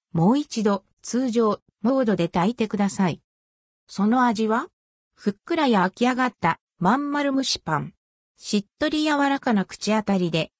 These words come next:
噛むとムチムチ。ねっとり溶けながらほんわり広がる、卵の風味が、優しい。ココアパウダーや抹茶を加えても美味しそうです。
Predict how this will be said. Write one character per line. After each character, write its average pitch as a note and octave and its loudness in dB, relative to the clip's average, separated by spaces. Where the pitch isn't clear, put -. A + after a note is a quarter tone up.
噛 C#4 -2
む C#4 0
と F3+ 0
ム E3+ 0
チ - -4
ム D#3+ 0
チ。 - -6
ね F3+ 2
っ F3+ -2
と F4+ 0
り E4 0
溶 A3 -4
け C#4 0
な D4 0
が B3 2
ら E3 -2
ほ F#3+ 0
ん C#4+ 0
わ C#4+ 0
り G#3 2
広 F3+ -2
が E3+ -2
る、 D#3 -4
卵 D#4+ 2
の A#3 2
風 C4 0
味 G3 2
が、 D#3 0
優 D#3+ -2
し A#3+ 0
い。 F3+ -6
コ F#3+ 0
コ C#4+ 2
ア C#4 -2
パ D#4 -2
ウ D4 0
ダ A3+ 2
ー - 2
や E3 0
抹 D#3+ -2
茶 C#4 0
を C4+ -2
加 G3+ 0
え B3 -2
て B3 -2
も E3 2
美 F#3+ 2
味 A3 -2
し - -6
そ A3+ -2
う F#3 0
で D3+ 0
す。 - -10